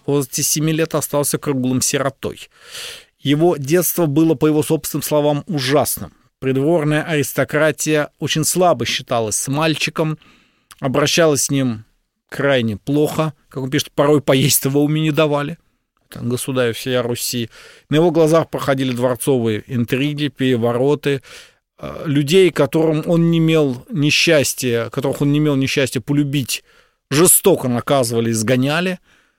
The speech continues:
Бояре чуть было не убили одного из его приближенных, и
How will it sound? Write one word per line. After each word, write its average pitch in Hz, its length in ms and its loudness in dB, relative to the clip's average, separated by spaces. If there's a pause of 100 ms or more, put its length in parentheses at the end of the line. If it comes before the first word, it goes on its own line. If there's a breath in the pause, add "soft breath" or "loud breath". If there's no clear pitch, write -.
(180)
Бояре 147 340 4
чуть 170 160 -2
было 151 160 2
не 156 140 4
убили 151 400 2
одного 131 420 4
из 117 80 2
его 123 220 2
приближенных, 151 840 2
и 139 300 0